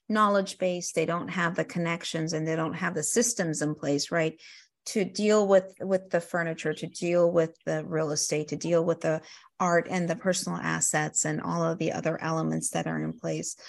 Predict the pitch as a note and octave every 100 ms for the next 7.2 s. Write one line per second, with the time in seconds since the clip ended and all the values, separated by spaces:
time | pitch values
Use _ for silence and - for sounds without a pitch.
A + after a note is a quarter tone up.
0 | - - A3+ G3+ G#3 G#3+ - G3+ F#3 F#3
1 | F3+ F3+ - G3 F#3+ F#3 G3+ - F#3 F3+
2 | F3 - - F#3 F#3 F3+ F3+ F3 - F3
3 | F3 F3 - E3+ E3 D#3+ D#3+ E3 - E3+
4 | E3 F3+ F3+ D#3+ - - - - F#3 E3+
5 | F#3 F3 E3 E3+ E3+ E3+ E3+ D#3 D3+ D#3+
6 | D#3+ D#3 D#3 E3+ - - _ - F3 D3+
7 | D3+ -